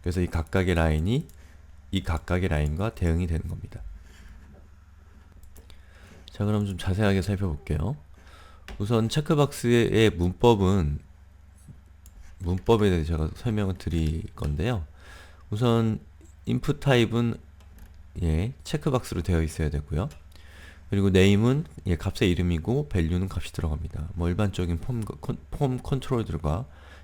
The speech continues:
예, 동일한 모양인데요. 자, 여기 좀 특징적인 것들이 있어서 제가 설명을 드리면,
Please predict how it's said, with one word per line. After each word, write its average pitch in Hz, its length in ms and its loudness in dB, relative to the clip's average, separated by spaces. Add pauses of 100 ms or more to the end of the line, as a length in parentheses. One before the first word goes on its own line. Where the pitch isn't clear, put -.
(120)
예, 78 40 -6
동일한 98 340 0
모양인데요. 85 520 -2 (520)
자, 104 160 0
여기 98 180 2
좀 90 240 0
특징적인 120 540 0
것들이 82 260 -4
있어서 80 180 -2
제가 78 180 -4
설명을 87 360 -2
드리면, 80 500 -2